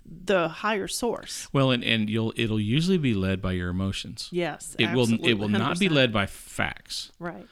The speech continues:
Speaker 2: Now, we will convince ourselves that the facts justify the emotions. But if I, if I were there, if suddenly Sharon and I could appear and ask you a couple questions, you'd be like, "If you don't do this,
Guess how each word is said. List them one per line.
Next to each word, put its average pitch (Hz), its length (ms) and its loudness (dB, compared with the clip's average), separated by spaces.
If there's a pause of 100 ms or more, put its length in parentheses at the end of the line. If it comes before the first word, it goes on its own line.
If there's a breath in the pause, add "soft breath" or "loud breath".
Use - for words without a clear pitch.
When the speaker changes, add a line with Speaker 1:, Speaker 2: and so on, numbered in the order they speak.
(360 loud breath)
Speaker 2:
Now, 113 240 4
we 123 200 6
will 113 140 2
convince 147 400 0
ourselves 95 420 -2
that 92 160 -6
the 101 80 -8
facts 101 400 -2
justify 98 640 -2
the 85 120 -4
emotions. 120 640 0 (480 soft breath)
But 104 320 4 (180)
if 101 300 0
I, 95 380 0
if - 140 -6
I 101 160 2 (200)
were 104 160 0
there, 98 380 2
if 92 120 -4
suddenly 113 340 0
Sharon 98 320 -2
and 90 80 0
I 90 60 0
could 90 200 -10
appear 90 540 -4 (100)
and 87 220 -8
ask 95 260 -4
you 101 100 -2
a 85 40 -6
couple - 240 -10
questions, 98 500 -6
you'd 98 100 -6
be 98 60 -2
like, 90 180 -4 (400 loud breath)
"If - 140 -4
you 147 60 0
don't 117 280 2
do 107 180 2
this, - 380 -8